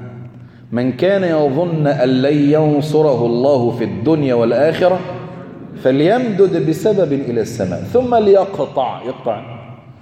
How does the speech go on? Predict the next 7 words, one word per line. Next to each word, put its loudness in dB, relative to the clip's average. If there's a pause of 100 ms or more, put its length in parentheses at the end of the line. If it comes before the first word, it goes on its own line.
(1300)
"فلين-، 2
فلينظر 0 (100)
هل 0
يذهبن 2
كيده 2
ما 2
يغيظ". 0